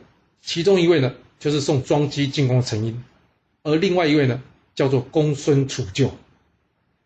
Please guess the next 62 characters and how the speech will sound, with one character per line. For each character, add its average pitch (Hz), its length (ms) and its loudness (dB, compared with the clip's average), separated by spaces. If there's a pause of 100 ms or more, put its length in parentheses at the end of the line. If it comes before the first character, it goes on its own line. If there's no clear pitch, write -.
图 - 140 -4
案 175 140 2
谷 131 160 2
前 151 180 -2
往 151 160 2
去 139 140 -2
杀 151 180 0
赵 156 260 0
氏 143 200 0
族 139 160 0
人 131 80 4
的 131 80 2
当 139 160 0
天 139 160 0
呢， 131 100 -2 (380)
公 160 180 2
孙 160 180 2
杵 123 200 -2
臼 139 160 2
跟 139 100 0
着 143 80 2
陈 123 220 0
英 123 120 2
说 117 240 0 (220)
：“陈 135 180 2
英， 127 160 2 (420)
要 156 120 2
不 139 80 2
要 151 280 0
我 143 60 -2
们 160 140 2
一 180 40 0
同 135 140 0
去 147 80 -2
赵 143 200 0
大 147 160 2
人 117 100 0
那？” 117 220 -2 (760)
陈 147 220 2
英 165 140 2
回 151 120 2
答 147 200 0
公 156 160 2
孙 156 180 2
杵 120 160 -6
臼 131 160 2
说 127 220 -2 (420)
：“你 120 160 0
还 120 180 0
好 113 160 0
吧？ 95 280 -8 (560)
我 139 100 0
们 131 80 4
现 156 140 2
在 151 100 2
去 147 140 -2
不 131 100 -2
是 143 100 0
去 117 80 -4
送 123 220 0
死 - 220 -8
吗？” 82 160 -12